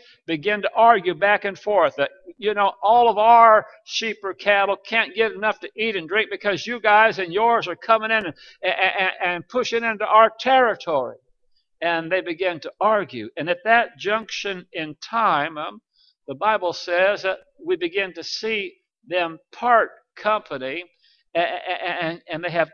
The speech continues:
two different hearts that, that part their company. Um,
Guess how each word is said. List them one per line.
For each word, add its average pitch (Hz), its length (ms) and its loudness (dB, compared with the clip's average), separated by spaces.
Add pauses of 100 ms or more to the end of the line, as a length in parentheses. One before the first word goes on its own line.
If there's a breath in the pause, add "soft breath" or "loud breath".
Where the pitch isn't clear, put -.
two 262 180 -8
different 196 360 -4
hearts - 800 -4
that, 160 140 -10 (200)
that 165 200 -6
part 185 240 -4
their 160 140 -10
company. 147 580 -8
Um, 170 160 -12